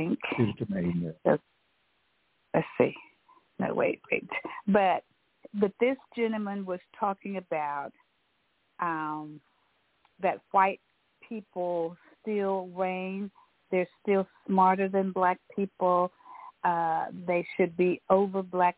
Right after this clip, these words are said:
Speaker 1: people. Black people should not, um, they should not, uh, be in any elevated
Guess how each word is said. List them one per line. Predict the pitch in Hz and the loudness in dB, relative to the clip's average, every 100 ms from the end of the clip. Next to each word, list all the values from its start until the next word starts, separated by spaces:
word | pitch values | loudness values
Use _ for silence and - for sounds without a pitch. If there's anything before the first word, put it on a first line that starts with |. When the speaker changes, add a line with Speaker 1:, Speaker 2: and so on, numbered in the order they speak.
| _ | _
Speaker 1:
people. | 196 190 175 175 180 175 - | -6 -4 -2 -2 -2 -4 -4
Black | 175 165 _ | 0 0 _
people | 185 165 - - | -6 -6 -8 -4
should | 156 | -2
not, | 170 170 165 156 - - - - - - | 2 4 4 2 -2 -20 -20 -20 -16 -2
um, | 170 165 160 156 151 - - | 0 0 -2 -4 -10 -16 -2
they | 185 185 - | 0 0 -4
should | 170 | -2
not, | 170 156 147 - | 2 2 0 -8
uh, | - - - - - - _ _ _ - | -10 -8 -10 -14 -20 -20 _ _ _ 0
be | 202 190 | 4 4
in | 180 - | 2 2
any | 202 190 185 | 2 4 4
elevated | 185 190 180 185 180 | 4 4 2 -2 -4